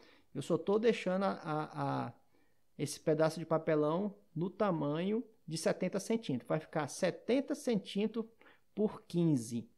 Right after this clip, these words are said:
Todas as peças vão ter setenta por quinze. Então, eu vou recortar aqui, ó. Veja que agora sim, ó, tá setenta por quinze. E eu vou fazer quatro peças dessas iguais. Vou fazer quatro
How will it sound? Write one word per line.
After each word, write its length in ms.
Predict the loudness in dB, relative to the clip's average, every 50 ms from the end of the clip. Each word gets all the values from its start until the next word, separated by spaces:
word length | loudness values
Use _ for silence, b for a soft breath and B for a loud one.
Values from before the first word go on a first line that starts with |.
| _ _ _ _ _ 2
Todas 260 | 4 4 6 8 6
as 140 | 6 6 4
peças 360 | 4 4 4 4 4 4 2
vão 120 | 0 0
ter 160 | 0 0 -2 0
setenta 520 | 0 0 -2 -2 -2 -2 -4 -2 -4 -6
por 280 | -6 -6 -8 -8 -8 -8
quinze. 380 | -6 -2 -2 -2 -2 -4 -6
Então, 160 | -8 -8 -8
eu 40 | -6
vou 160 | -6 -4 -4 -4
recortar 540 | -4 -4 -4 -4 -6 -6 -6 -6 -6 -6 -6
aqui, 280 | -6 -6 -4 -4 -2
ó. 100 | -2 -2 -4 -10 _ b b b b b b b b _ _
Veja 220 | -6 -4 -4 -2
que 80 | -2 -2
agora 320 | 0 2 2 2 2 0
sim, 300 | -2 -4 -4 -4 -2 -2
ó, 80 | -2 -4 -6 -10
tá 140 | -8 -8 -8
setenta 680 | -6 -6 -6 -6 -6 -6 -4 -4 -2 -2 -4 -4 -6 -8
por 320 | -6 -6 -6 -6 -6 -8 -10
quinze. 420 | -6 -4 -4 -4 -4 -8 -12 -20 b b b b b b b b
E 80 | -2
eu 60 | 0
vou 120 | 2 2 0
fazer 540 | 2 2 0 0 0 0 0 0 0 -2 -2
quatro 360 | 0 0 0 0 0 -4 -6
peças 400 | -4 -2 -2 -2 -2 -4 -6 -4 -2
dessas 400 | -2 -2 -2 -2 -4 -6 -6 -6
iguais. 600 | -8 -6 -6 -4 -4 -6 -8 -10 -14 -18 -18 -20 _ _ _ _ _ _ _ -16
Vou 80 | -16
fazer 300 | -12 -10 -8 -6 -6 -8
quatro 720 | -8 -6 -2 0 2 2 2 0 -2 -4 -8 -8 -8 -8